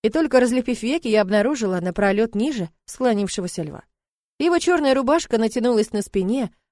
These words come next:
очерчивая мышцы, едва не треща по швам от того, как сильно они вздулись. Я подползла ближе, не соображая, от чего так быстро кружится земля.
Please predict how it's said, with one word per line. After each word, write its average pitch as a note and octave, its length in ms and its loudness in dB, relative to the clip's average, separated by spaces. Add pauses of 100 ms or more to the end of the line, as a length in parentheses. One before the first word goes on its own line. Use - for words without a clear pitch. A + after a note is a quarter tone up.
очерчивая G#3+ 580 -2
мышцы, G3+ 400 -2
едва F#3 300 0
не G3+ 100 -2
треща F#3+ 320 -4
по F3 140 -4
швам G#3+ 320 -4
от F#3 100 -6
того, F3 260 -2
как F3 200 -4
сильно E3 320 -6
они F3 180 -2
вздулись. F3 560 -4 (560)
Я D4+ 200 2
подползла A#3+ 500 2
ближе, A#3+ 300 0
не F#3+ 100 -2
соображая, G3+ 680 0
от E3+ 60 -4
чего A3 240 -4
так G#3 180 -2
быстро F#3+ 380 -6
кружится F#3+ 380 -4
земля. D3+ 340 -10